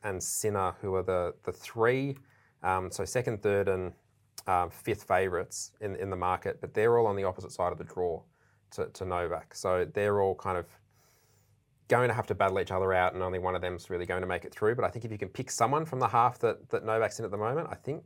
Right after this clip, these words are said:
you know, Holger Rune is probably the, the one that the draw has really opened up for him. Um, and, and when you look through with all, all the seeds and everyone else who, who lost their way out of that, that half of the draw yesterday, I think he's, he's one to keep an eye on that, that should be able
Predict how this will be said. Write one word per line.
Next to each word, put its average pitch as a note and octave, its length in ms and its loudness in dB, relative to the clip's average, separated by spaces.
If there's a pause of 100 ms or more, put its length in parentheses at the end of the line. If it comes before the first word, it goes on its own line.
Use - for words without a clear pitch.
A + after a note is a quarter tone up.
you A2+ 80 -2
know, G#2+ 100 4
Holger G#2+ 300 4
Rune G2+ 180 0
is G2 120 -2
probably G2+ 240 -2
the, F#2 240 0
the G2 80 0
one F#2+ 260 0
that F2 220 -2
the G#2 100 0
draw G2+ 260 0
has G2+ 140 -8
really G2 320 0
opened F#2 260 -2
up - 160 0
for B2 200 0
him. - 120 -12 (460)
Um, F#2 240 2
and, F#2 180 -4
and G2 100 0
when F#2+ 100 -2
you F#2+ 60 0
look G2 180 -2
through F#2 240 -2
with F2+ 100 -2
all, F#2+ 240 -2 (100)
all G#2 120 0
the G2+ 100 -4
seeds G2 380 -4
and F#2 80 -4
everyone F#2 320 0
else F#2 200 -4
who, F#2 160 -6 (120)
who G#2+ 100 -8
lost F#2 280 -6
their F#2 120 0
way F#2 200 4
out F2+ 140 4
of F2+ 100 -2
that, F2+ 220 0 (560)
that G2 140 0
half F#2+ 240 4
of F2+ 80 -12
the F#2 80 -8
draw F2+ 240 -2
yesterday, F#2 600 -2
I - 60 -6
think F#2+ 200 -10
he's, F#2+ 420 -8
he's G2 160 -6
one F2+ 140 -2
to - 80 -14
keep F#2 200 -6
an F#2 60 -4
eye F2 200 2
on F2+ 120 -4
that, F2+ 220 -6
that - 120 -10
should G2+ 220 -8
be G2 80 -4
able F2+ 120 2